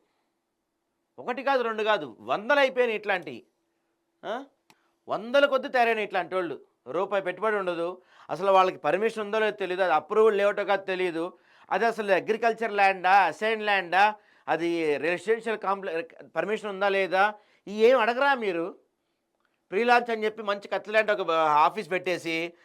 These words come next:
మంచి కలర్ఫుల్ బ్రౌచర్లు పెట్టి, ఆఫీస్లో మంచి మంచి అందమైన అమ్మాయిలతో బ్రౌచర్లు పెట్టి, లేకపోతే సినిమా వాళ్ళతో పెట్టిస్తే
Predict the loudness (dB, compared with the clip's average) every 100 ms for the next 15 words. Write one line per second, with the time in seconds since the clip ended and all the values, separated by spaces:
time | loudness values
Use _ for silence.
0 | _ -6 -6 0 0 0 -2 -4 -2 -2
1 | -2 -4 -6 -4 -2 -2 -2 -6 -6 -6
2 | -6 -8 -6 -6 -4 -4 -4 -4 -4 -4
3 | -4 -4 -6 -6 -4 -4 -6 -8 -6 -2
4 | -2 -4 -6 -6 -8 -2 -2 -2